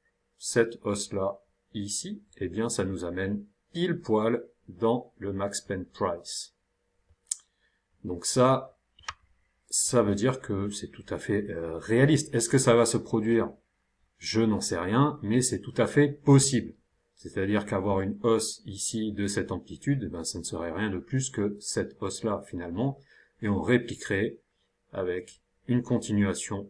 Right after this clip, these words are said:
haussière, A B égale C D. Je note également que revenir dans ce prix-là, ça coïnciderait avec les zéro deux cent trente-six de Fibo de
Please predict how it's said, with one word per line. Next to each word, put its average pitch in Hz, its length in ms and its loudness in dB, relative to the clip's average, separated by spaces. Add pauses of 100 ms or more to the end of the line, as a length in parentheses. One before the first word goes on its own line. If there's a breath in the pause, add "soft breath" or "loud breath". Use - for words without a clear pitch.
haussière, 92 600 -2 (200)
A 98 140 2
B 87 100 -6 (240)
égale 95 400 -6 (240)
C - 320 2
D. 104 280 -4 (260)
Je 131 300 8
note 135 260 10
également 120 440 6
que 165 120 0
revenir 120 800 6
dans 123 280 4
ce 135 180 4
prix-là, 117 800 4
ça - 220 -2
coïnciderait 98 760 -2
avec 95 420 -4
les 101 300 -2
zéro 104 640 -2
deux 113 240 0
cent 117 180 0
trente-six 107 460 -2
de 104 100 2
Fibo 113 480 4
de 104 260 2